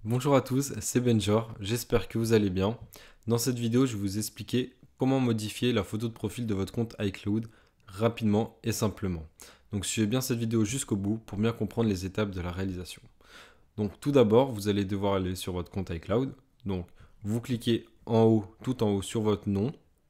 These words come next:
Vous arriverez sur votre compte iCloud. Donc vous pouvez voir qu'il y a écrit identifiant Apple avec votre lo-, photo de profil, votre nom et en dessous votre adresse mail. Donc pour pouvoir changer votre photo de profil, c'est tout simple. Vous allez cliquer sur l'ancienne photo de profil.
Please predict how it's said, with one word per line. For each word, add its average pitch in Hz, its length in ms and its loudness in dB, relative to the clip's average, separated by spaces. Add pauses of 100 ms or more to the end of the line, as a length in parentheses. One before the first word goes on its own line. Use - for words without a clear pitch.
(140)
Vous 101 160 -4
arriverez 110 320 0
sur 101 200 -4
votre 90 240 -6 (360)
compte 131 200 -2
iCloud. 104 480 0 (220)
Donc 95 120 -6
vous 92 60 -14
pouvez 104 160 0
voir 104 140 -2
qu'il 92 120 -4
y - 20 -4
a 85 40 -8
écrit - 240 -10
identifiant 104 520 -2
Apple 113 380 4 (380)
avec 98 400 -2 (480)
votre 117 440 2
lo-, 101 520 0 (240)
photo 104 340 -2
de 92 60 -8
profil, 113 560 -2
votre 107 340 0
nom 107 300 2 (120)
et 110 140 -2
en 110 140 -2
dessous - 160 -8
votre 110 240 0
adresse 95 260 -4
mail. - 220 -12 (480)
Donc 104 160 -2
pour 147 160 -6
pouvoir 147 200 0
changer 135 300 -2
votre 117 220 -2
photo 120 180 -4
de 120 60 -4
profil, 117 400 -6
c'est 123 160 -4
tout 101 120 -6
simple. - 240 -6 (140)
Vous 98 400 -6
allez 98 160 -2
cliquer 110 300 -6
sur 92 180 -6
l'ancienne 117 320 -2
photo 117 220 -4
de 98 80 -2
profil. 120 420 -6